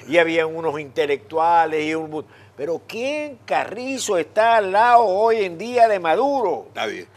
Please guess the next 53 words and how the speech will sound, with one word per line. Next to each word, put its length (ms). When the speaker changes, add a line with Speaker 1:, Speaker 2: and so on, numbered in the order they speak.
Speaker 1:
Que 160
es 60
un 40
Speaker 2:
Nadie, 160
Speaker 1:
cerdo 440
Speaker 2:
claro, 100
Speaker 1:
envilecido 760
Speaker 2:
claro. 200
Speaker 1:
que 80
lo 120
que 80
hace 200
es 80
Speaker 2:
Bueno, 60
Speaker 1:
robar. 380
Speaker 2:
esa 180
es 40
la 60
ventaja 320
que 100
tenemos. 320
En 80
el 60
caso 280
de 80
Cuba 220
era 120
muy 140
difícil 400
porque 140
Speaker 1:
Claro, 200
Speaker 2:
Cuba 100
estaba, 300
Speaker 1:
es 40
otra 400
Speaker 2:
y 140
estaba 240
Speaker 1:
cosa. 40
Speaker 2:
un, 340
un 60
tipo 240
que 100
era 120
Fidel 280
Castro, 360
que 80
era, 180
que 180
es 40
un, 180
un 140
líder 280
tremendo. 500